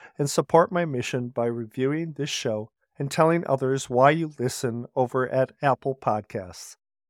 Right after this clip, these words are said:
I've provided you a leave a review button over at journey to grateful dot com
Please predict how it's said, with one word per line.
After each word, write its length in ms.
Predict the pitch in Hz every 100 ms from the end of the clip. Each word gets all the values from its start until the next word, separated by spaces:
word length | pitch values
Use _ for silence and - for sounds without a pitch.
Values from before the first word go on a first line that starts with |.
| _ _
I've 160 | 151 156
provided 520 | 165 143 165 190 190
you 240 | 175 185 202
a 180 | 147 135
leave 420 | 113 123 156 165
a 40 |
review 480 | 160 143 113 123 139
button 560 | 123 123 104 123 113 117 _ _
over 440 | - 143 156 165 170
at 340 | 160 151 -
journey 360 | - 139 127 151
to 160 | 160 165
grateful 420 | 120 117 - 135
dot 300 | 123 127 -
com 380 | 131 98 120